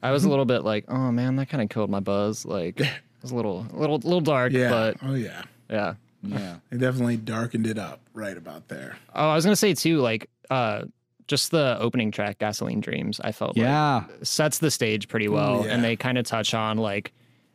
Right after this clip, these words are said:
Speaker 1: everything they're gonna talk about a little bit, like,
Speaker 2: Mm-hmm.
Speaker 1: like the American dream, uh,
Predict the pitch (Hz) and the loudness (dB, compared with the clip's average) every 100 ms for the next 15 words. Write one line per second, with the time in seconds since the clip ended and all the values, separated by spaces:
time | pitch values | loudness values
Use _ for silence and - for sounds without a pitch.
0 | _ 117 110 107 110 107 104 104 104 - | _ -2 -2 -2 -2 -2 -2 -2 -4 -4
1 | 101 95 104 101 104 104 110 107 120 120 | -4 -4 -4 -2 -4 -4 -2 -2 -2 -2
2 | - 135 147 - _ _ _ 131 127 139 | -2 -2 -4 -8 _ _ _ -2 2 2
3 | 127 120 110 104 98 104 104 107 - 107 | 2 2 0 -2 -2 -2 0 -2 -2 -2
4 | 113 | -2